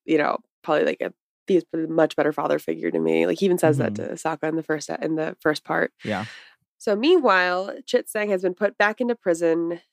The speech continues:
Speaker 1: after attempting to escape in the cooler, and the warden interrogates him into telling him who came up with his escape attempt. He tries to hold his ground, but the guards torture him by holding him upside down in his chair until he reveals the identity of the mastermind. But obviously he doesn't know Sokka's name or,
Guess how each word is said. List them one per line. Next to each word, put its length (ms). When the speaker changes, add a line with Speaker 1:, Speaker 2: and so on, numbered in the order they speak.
Speaker 1:
after 760
attempting 440
to 100
escape 400
in 80
the 60
cooler, 500
and 120
the 60
warden 260
interrogates 600
him 100
into 160
telling 340
him 300
who 160
came 200
up 160
with 140
his 160
escape 380
attempt. 480
He 80
tries 300
to 100
hold 180
his 140
ground, 480
but 420
the 380
guards 260
torture 320
him 80
by 80
holding 260
him 60
upside 280
down 140
in 60
his 160
chair 340
until 240
he 80
reveals 400
the 60
identity 420
of 100
the 60
mastermind. 720
But 160
obviously 560
he 140
doesn't 320
know 140
Sokka's 680
name 440
or, 440